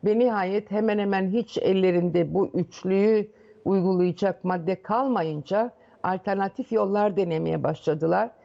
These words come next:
Bu yolların arasında yanlış ilaçlar kullandıkları da oldu ve de çok büyük tabii ki tepkiyle karşılaşıldı. Ve nihayet bu en son bu olayda da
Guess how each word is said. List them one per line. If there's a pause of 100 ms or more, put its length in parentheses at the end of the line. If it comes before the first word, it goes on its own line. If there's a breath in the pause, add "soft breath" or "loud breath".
(340 soft breath)
Bu
yolların
arasında
yanlış
ilaçlar (380 soft breath)
kullandıkları
da
oldu (180)
ve
de (380 loud breath)
çok
büyük
tabii
ki
tepkiyle
karşılaşıldı. (540 loud breath)
Ve
nihayet
bu
en
son
bu
olayda
da